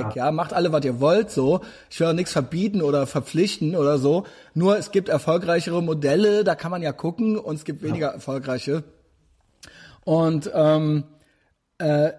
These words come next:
Speaker 2: ich glaube sowieso, dadurch, wenn's dann so ein offenes Ding ist, eigentlich, dass es immer lange Gesichter gibt, weil eben auch da die Frauen mehr Optionen haben als die Männer. Ich kenne
Speaker 1: Ja.
Speaker 2: eine Beziehung, wo das so läuft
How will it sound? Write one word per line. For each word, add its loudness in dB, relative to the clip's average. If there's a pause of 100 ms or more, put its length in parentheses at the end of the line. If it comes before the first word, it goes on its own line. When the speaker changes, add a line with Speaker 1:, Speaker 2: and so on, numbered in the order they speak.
(300)
Speaker 2:
ich -6
glaube 2
sowieso, 0 (680)
dadurch, 0
wenn's 0
dann 2
so 2
ein 0
offenes 0
Ding 0
ist, -4 (720)
eigentlich, -2
dass 0
es -10
immer 2
lange 0
Gesichter 0
gibt, -2
weil 2
eben -2
auch 0
da 2
die 0
Frauen 0
mehr 0
Optionen -2
haben 2
als -4
die -6
Männer. -2 (260)
Ich -20
kenne 2
Speaker 1:
Ja. 0
Speaker 2:
eine 0 (180)
Beziehung, 0
wo 2
das 2
so 2
läuft 2